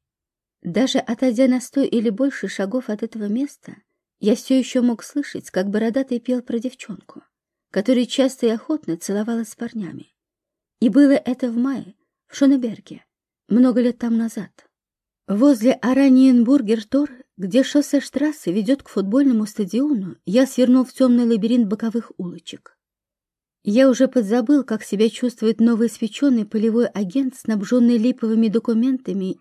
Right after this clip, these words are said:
и имеющий не слишком правдоподобную легенду. Я сделался уже стар для подобных вылазок.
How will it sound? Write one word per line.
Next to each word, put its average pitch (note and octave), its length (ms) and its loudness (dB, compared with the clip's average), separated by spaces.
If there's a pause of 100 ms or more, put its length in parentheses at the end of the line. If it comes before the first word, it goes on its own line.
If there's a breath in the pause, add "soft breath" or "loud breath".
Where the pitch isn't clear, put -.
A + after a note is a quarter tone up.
(340)
и C4+ 280 4
имеющий C4 440 6
не B3+ 120 6
слишком B3+ 500 -2
правдоподобную G3+ 800 -2
легенду. G#3 500 -6 (840)
Я C#4 220 4
сделался C#4+ 540 4
уже B3+ 260 -2
стар C#4 320 -4
для F#3 220 -6
подобных A3 500 -2
вылазок. A3+ 480 -8